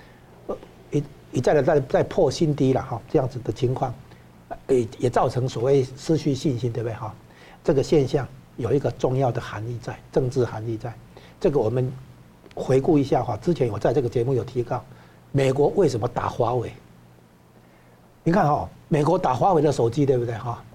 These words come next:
可是美国没有打小米，没有打oppo，没有打vivo哈，那就是中国的其他手机品牌，美国没有打，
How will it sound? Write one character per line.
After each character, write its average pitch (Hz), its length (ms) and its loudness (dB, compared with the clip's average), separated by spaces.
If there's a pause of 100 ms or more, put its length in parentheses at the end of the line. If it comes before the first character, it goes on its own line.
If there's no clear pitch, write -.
(120)
可 196 120 4
是 226 240 2
美 151 140 2
国 156 100 2
没 175 120 6
有 196 80 6
打 117 160 0
小 147 200 2
米， 131 220 0
没 135 100 2
有 175 80 4
打 131 220 -4
oppo， 151 400 0
没 123 100 -2
有 160 60 2
打 120 180 -2
vivo 127 340 4
哈， 113 280 -4
那 143 160 -2
就 180 100 2
是 170 120 4
中 190 200 2
国 165 120 4
的 131 80 4
其 131 120 -2
他 151 160 2
手 135 160 2
机 143 120 4
品 135 180 0
牌， 104 160 -8 (460)
美 139 120 0
国 135 120 2
没 139 80 4
有 143 100 2
打， 104 300 -6